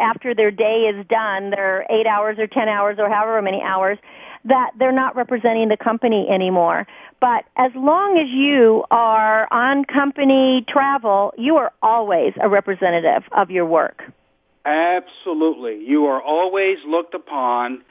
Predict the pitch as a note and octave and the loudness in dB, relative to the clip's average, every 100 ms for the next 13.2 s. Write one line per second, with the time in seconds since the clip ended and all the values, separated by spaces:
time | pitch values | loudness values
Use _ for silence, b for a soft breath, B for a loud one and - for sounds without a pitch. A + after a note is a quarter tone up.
0 | b _ C3+ B2+ A#2+ A#2+ - - D#4+ F3 | b _ -4 -2 -2 -6 -4 0 0 -2
1 | E3 D#3 C3+ B2+ D3 D3+ F3+ F#3+ G3+ E3+ | -10 -10 -14 -16 -12 -12 -12 -16 -18 -20
2 | - B2+ C#3 D3 D#3 D3+ C#3 - A#2 A#2+ | -20 -10 -4 -2 -2 -6 -10 -10 -6 -4
3 | B2+ D3 C#3+ C#3 - A#2 A2+ - A#2 - | -2 -4 -6 -8 -6 -6 -6 -8 -10 -6
4 | A#2+ A2 B2 D3+ G#3+ - B B B C3 | -6 -6 -4 -4 -4 -14 B B B -10
5 | B2+ D3 F3+ F#3 F3 E3+ b b b C#3+ | -6 -2 0 0 0 -4 b b b -18
6 | - F#3 F3 - - G3 G#3+ G3+ E3 D#3+ | -10 -4 -4 -4 -6 -6 -8 -6 -4 -4
7 | D#3 E3+ E3 F3 F3 C#3+ - - C#3 D3 | -6 -6 -6 -4 -4 -6 -8 -12 -4 -2
8 | C#3+ C#3 D3+ D3 C#3+ B2+ - C3+ C#3+ D#3+ | -2 -4 -8 -6 -10 -8 -4 -2 -2 -2
9 | C3+ B2+ A2+ G#2+ - - C#3 - F3+ F3 | -2 -4 -6 -12 -18 -6 -6 -4 -8 -8
10 | - B B _ E3 - - D#3+ D#3+ E3 | -12 B B _ -8 -8 -8 -6 -4 -2
11 | D#3+ C3 B2+ B2 B2+ A2+ C3+ C#3+ C3+ A#2 | -2 -2 -6 -12 -14 -12 -8 -6 -6 -6
12 | G#2+ - G#2 B2+ B2+ - C3+ A#2+ B2 C#3 | -10 -12 -10 -8 -8 -8 -8 -6 -4 -2
13 | D3+ | -2